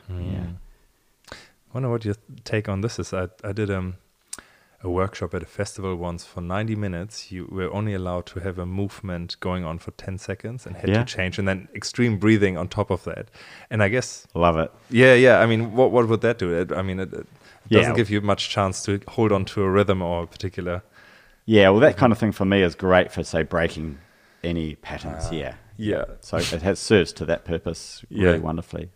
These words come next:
Speaker 2: But I guess if you wanna go deeper into something,
Speaker 1: Yeah.
Speaker 2: uh, like, f-, one of my teachers, he said to me, "Try and do something exactly the same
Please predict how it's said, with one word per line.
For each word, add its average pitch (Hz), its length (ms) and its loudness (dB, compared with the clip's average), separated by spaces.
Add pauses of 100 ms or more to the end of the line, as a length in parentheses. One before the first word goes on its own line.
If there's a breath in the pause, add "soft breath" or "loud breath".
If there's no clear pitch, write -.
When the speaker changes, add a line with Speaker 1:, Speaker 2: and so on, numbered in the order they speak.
Speaker 2:
But 85 100 -4
I 90 40 -4
guess 98 220 -2
if - 140 -10
you 85 60 -2
wanna 82 100 -4
go 78 140 -4
deeper 92 340 -2
into 82 140 -4
something, 82 400 -8 (280 loud breath)
Speaker 1:
Yeah. 85 200 -8 (260 loud breath)
Speaker 2:
uh, 80 160 0
like, 78 200 -4
f-, - 220 -20
one 85 300 -2
of 80 120 -4
my 80 160 -2
teachers, 78 560 -8
he 87 100 -2
said 80 280 -6
to 85 80 -6
me, 78 240 -4
"Try 104 300 4
and 101 100 4
do 92 120 0
something 87 380 -2
exactly 87 560 -2
the 87 100 -2
same 85 500 -2